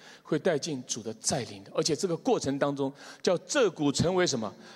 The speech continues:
泉源之地，并有秋雨之福遮满了全谷啊！所以你知道属灵的事情啊，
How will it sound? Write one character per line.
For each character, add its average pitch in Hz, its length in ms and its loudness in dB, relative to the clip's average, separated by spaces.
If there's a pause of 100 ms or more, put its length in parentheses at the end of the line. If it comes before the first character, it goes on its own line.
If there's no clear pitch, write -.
(120)
泉 156 600 2
源 131 240 2
之 135 160 0
地， 139 360 -4
并 139 160 2
有 113 140 4
秋 196 500 2
雨 127 120 0
之 160 220 0
福 127 340 -4 (140)
遮 143 400 4
满 123 220 -2
了 104 160 0
全 - 320 -2
谷 - 120 -12 (280)
啊！ 101 200 -10 (400)
所 - 160 0
以 139 60 2 (560)
你 147 80 -4
知 - 40 4
道 190 60 2
属 135 300 0
灵 160 120 -2
的 185 100 2
事 156 200 0
情 120 180 -2
啊， 98 140 -8